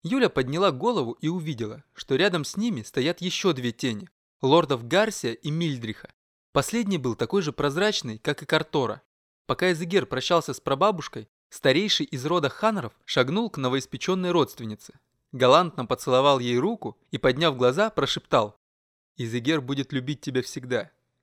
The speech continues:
Я знаю, я сам так люблю". Потом повернулся к жене и протянул ей ладонь. Та, улыбаясь и смущаясь, словно делала это впервые,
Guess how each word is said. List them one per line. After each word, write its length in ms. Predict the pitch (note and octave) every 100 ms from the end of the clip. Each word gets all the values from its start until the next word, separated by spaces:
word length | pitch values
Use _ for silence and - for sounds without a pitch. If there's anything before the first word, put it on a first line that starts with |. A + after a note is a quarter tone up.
| _ -
Я 200 | D#3 E3+
знаю, 360 | F3+ C3 A2 - _ _ _ _
я 160 | - A#2+
сам 280 | - C#3 E3+
так 200 | A#2+ -
люблю". 320 | A2 G#2 C3 _ _ _ _ _ -
Потом 300 | D#3 C4 B3+
повернулся 520 | D3 C3+ E3+ F3 D#3
к 60 |
жене 300 | B2 C#3+ A3
и 100 | -
протянул 440 | - B2 C3+ C3 E3
ей 180 | D3 C3+
ладонь. 440 | C#3 B2+ G#2+ G2+ _ _ _ _
Та, 260 | - G#3+ A#3+ _
улыбаясь 540 | B2+ C3+ C3+ C3 A#2+
и 40 | C3+
смущаясь, 680 | - C3+ - A3+ F#3 - - -
словно 300 | - D3+ E3
делала 340 | C#3 E3 C#3
это 160 | C3+ C#3
впервые, 580 | - D#3 D3+ D3 A2